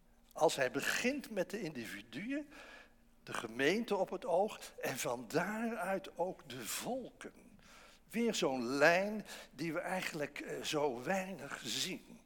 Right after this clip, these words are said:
Maar het is wel een lijn die God hier geeft. Dat "ik zal van hem" is als het ware een bemoediging. Dat hij zegt, "Vraag me er maar om." En dan staat er nog wat.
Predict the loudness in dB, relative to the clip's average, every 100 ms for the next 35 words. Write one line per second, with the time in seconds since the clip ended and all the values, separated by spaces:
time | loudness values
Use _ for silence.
0 | -20 -20 -20 -6 -2 -2 -2 -2 -2 2
1 | 2 2 2 2 2 2 -2 -2 -4 -4
2 | -6 -4 -2 -4 -4 -10 -6 -6 -4 -2
3 | -2 -4 -4 4 10 10 10 6 4 2
4 | 2 -2 0 -2 -2 -12 -18 -20 -20 -20
5 | -10 -4 0 0 -2 -4 -4 -2 -2 -4
6 | -6 -4 -4 -6 -8 -10 -8 -8 -6 -6
7 | -6 -10 -20 -12 -6 2 8 10 8 6
8 | -2 -4 -4 -8 -10 -12 -12 -14 -18 -20
9 | -20 _ -20 -20 -20 -20 -20 -14 -6 0
10 | 6 4 4 2 2 0